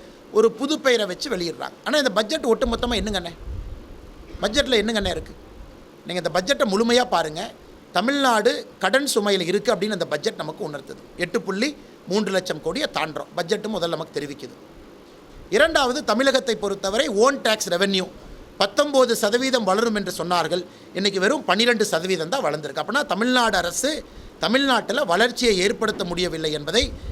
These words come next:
இந்த பட்ஜெட்ல ஃபினான்ஸ் மினிஸ்டர் அவங்க ஒத்துக்கிறாங்க. மத்திய அரசினுடைய திட்டங்களுக்கு புது பேர் வச்சிருக்கிறாங்க. இதற்கு முன்பு அடையார், அதை சுத்தப்படுத்துவதற்கு ஆயிரத்தி ஐந்நூறு கோடி,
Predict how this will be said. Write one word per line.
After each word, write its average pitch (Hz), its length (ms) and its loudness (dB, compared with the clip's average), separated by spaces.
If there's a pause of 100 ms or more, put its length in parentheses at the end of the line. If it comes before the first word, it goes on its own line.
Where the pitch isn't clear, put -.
(140)
இந்த 190 260 0
பட்ஜெட்ல 220 480 0 (100)
ஃபினான்ஸ் 240 380 0
மினிஸ்டர் 202 360 -2
அவங்க 220 200 0
ஒத்துக்கிறாங்க. 135 420 -6 (680)
மத்திய 254 340 4
அரசினுடைய 262 400 2
திட்டங்களுக்கு 220 560 -2
புது 226 220 -2
பேர் 196 200 0
வச்சிருக்கிறாங்க. 147 520 -6 (960)
இதற்கு 277 380 2
முன்பு 302 300 0
அடையார், 262 460 2 (800)
அதை 226 220 4
சுத்தப்படுத்துவதற்கு 240 800 2
ஆயிரத்தி 214 400 2
ஐந்நூறு 185 260 -2
கோடி, 190 360 0